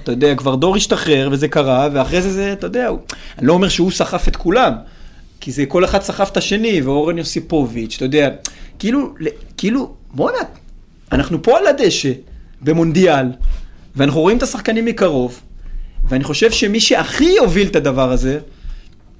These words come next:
אה, ובסוף כאילו יצר שפה, עזר לנו ליצור את השפה, זה איתי שכטר בכלל. כי איתי... אתה יודע, אני זוכר שבועיים לפני המונדיאל, אה, לא ידעתי מה אני עושה עם איתי שכטר,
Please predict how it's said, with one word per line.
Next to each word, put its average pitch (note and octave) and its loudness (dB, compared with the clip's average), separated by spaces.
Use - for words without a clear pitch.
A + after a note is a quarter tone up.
אה, C3+ -2
ובסוף C3 0
כאילו D3 2
יצר C3 0
שפה, - 0
עזר D3+ 2
לנו B3 4
ליצור D#3 0
את D#3 -2
השפה, C3+ -4
זה D3+ 0
איתי A3+ 2
שכטר - 2
בכלל. - -6
כי F3 -6
איתי... E3+ 0
אתה C3+ -2
יודע, D3 2
אני C3+ -2
זוכר A3 -8
שבועיים F3+ 0
לפני E3 -2
המונדיאל, C3 -2
אה, A#2 -6
לא B2+ 0
ידעתי B3+ 2
מה C4+ 2
אני C4 2
עושה B3+ -2
עם B3+ -2
איתי A3+ -6
שכטר, - -8